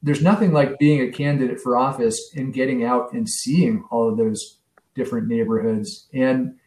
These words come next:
you know, that's one of the things that I think I will take away the most, um, from, um, my, my candidacy, both four years ago and, and now. And I think about the essential character of our, of our village is around its neighborhoods.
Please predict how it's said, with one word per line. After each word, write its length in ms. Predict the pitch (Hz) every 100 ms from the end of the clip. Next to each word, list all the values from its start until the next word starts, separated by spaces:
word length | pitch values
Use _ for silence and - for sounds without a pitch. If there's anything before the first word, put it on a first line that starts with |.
| _ _ _ _ -
you 100 | 151
know, 60 | 147
that's 400 | 165 208 - 170
one 140 | 156
of 80 | 143
the 60 |
things 300 | 127 151 147 123
that 100 | 127
I 100 | 123
think 260 | 147 135
I 140 | 120 135
will 160 | 131
take 240 | - 131 123
away 240 | 123 120
the 100 | 110
most, 520 | 113 131 123 - - _ -
um, 380 | 117 113 113 110
from, 480 | - 123 117 117 113 _ _ _ -
um, 400 | 117 117 117 -
my, 360 | 143 123 117 113 - _ _ -
my 160 | 123
candidacy, 800 | 117 - 156 151 127 - 123 120
both 300 | 113 123 117
four 200 | - 135
years 300 | 135 127 127
ago 320 | 127 123 123 123
and, 260 | 107 -
and 200 | 120 107
now. 500 | 117 165 247 165 233 - _ _ _
And 220 | - 131
I 100 | 127
think 280 | 127 160 170
about 500 | 147 127 123 - 147
the 160 | 135 131
essential 400 | 123 156 165 156
character 600 | - 147 147 147 131 120
of 140 | 120
our, 360 | 120 120 113 -
of 260 | 131 120
our 140 | 120 117
village 560 | 131 156 127 123 117 - -
is 400 | 156 175 151 -
around 420 | 135 117 113 123
its 220 | 123 123 117
neighborhoods. 760 | 123 147 113 - 95 - -